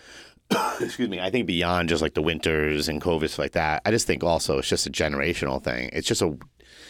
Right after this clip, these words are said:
it's f-, now, granted, we live, like, in the middle of farmland, but even when we didn't, it just, A,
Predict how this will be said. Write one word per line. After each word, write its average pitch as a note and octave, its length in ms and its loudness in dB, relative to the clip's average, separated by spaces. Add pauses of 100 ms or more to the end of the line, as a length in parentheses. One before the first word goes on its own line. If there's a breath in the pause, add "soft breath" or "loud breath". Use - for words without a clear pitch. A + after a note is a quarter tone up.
(280 loud breath)
it's - 120 -6
f-, - 140 -16 (100)
now, F#2 300 0
granted, D#2+ 300 0
we F2+ 120 2
live, E2+ 220 2
like, D2+ 200 0
in D#2+ 60 -2
the D2 60 -2
middle D2 300 0
of C#2+ 300 -4 (340)
farmland, C2 680 -2 (680 loud breath)
but - 100 4
even F3 260 4
when A2+ 100 6
we F2+ 100 4
didn't, E2 420 0 (480)
it G2 80 -4
just, G#2+ 260 0 (320)
A, G#2+ 280 2